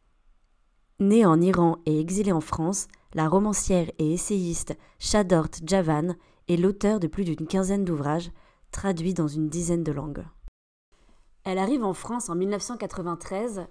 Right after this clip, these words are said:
sans être francophone. Elle apprend le français en autodidacte, en étudiant les manuels scolaires, en lisant les œuvres de Maupassant, de Camus, de Gide, de Romain Gary, un dictionnaire à la main. Le français est la septième langue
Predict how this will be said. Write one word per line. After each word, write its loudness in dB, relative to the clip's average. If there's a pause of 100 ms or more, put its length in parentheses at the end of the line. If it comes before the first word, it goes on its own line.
sans -4
être -8
francophone. -6 (420)
Elle 0
apprend 0
le 0
français -4
en -2
autodidacte, -4 (340)
en -2
étudiant -4
les -2
manuels 0
scolaires, -2
en -2
lisant -2
les -2
œuvres -2
de -2
Maupassant, 0
de -4
Camus, -2
de -2
Gide, -2 (400)
de 0
Romain 2
Gary, 0 (440)
un 2
dictionnaire 2
à 2
la 4
main. -4 (540)
Le 2
français -2 (140)
est 4
la -4
septième 2
langue 2